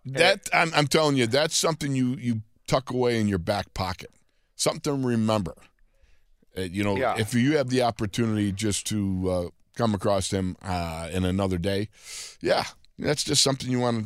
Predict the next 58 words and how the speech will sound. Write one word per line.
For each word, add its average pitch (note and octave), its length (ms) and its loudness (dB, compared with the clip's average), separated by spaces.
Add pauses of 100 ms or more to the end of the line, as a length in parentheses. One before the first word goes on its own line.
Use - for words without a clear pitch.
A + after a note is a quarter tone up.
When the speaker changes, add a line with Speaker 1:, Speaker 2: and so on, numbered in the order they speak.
(160)
Speaker 2:
keep - 340 -6
in G#2 120 0
the, F#2+ 280 -4
in G#2+ 160 0
your G2+ 80 2
back F#2+ 280 -4
pocket - 340 -6
there. A#1 160 -16 (800)
Speaker 1:
Exactly, G#2+ 580 -6
because G#2 520 -8
there's A#2 180 -6
so D3 160 -8
many B2+ 140 -10
ways G#2+ 200 -10
you G2+ 80 -16
can F#2 80 -20
play F#2+ 180 -10
that, F2 80 -10
especially A2+ 360 -12
if G2+ 100 -14
you G2+ 60 -18
get G2+ 160 -18
the F#2 60 -20
better G2 320 -8
of G2 100 -12
him. A2 240 -10 (300)
Speaker 2:
Oh, G#2 140 2
Speaker 1:
You C2+ 100 -4
Speaker 2:
yeah. - 80 -10
Speaker 1:
talk A2 220 -6
about, G2+ 280 -8 (160)
remember, D3 340 -6
remember F3+ 380 -8
that F#3+ 160 -6
commercial B2+ 400 -10
back B2 260 -4
in B2+ 80 -14
the A#2+ 60 -16
day B2 300 -8
where G#2+ 120 -16
the F#2+ 120 -16
guy, G2+ 340 -6
quote G2+ 260 -12
unquote, G2+ 460 -12 (460)
uh, G2+ 300 -4 (140)
couldn't G#2 260 -14
pass A2+ 260 -4
the G#2 40 -18
concussion G#2+ 400 -12
protocol, A#2 360 -8
which F#2+ 160 -12
is F#2 80 -18
now, G#2+ 180 -2
of G2+ 80 -8
course, G#2+ 220 -12
taboo, G2+ 540 -6
that F2+ 180 -10
commercial. G#2+ 580 -6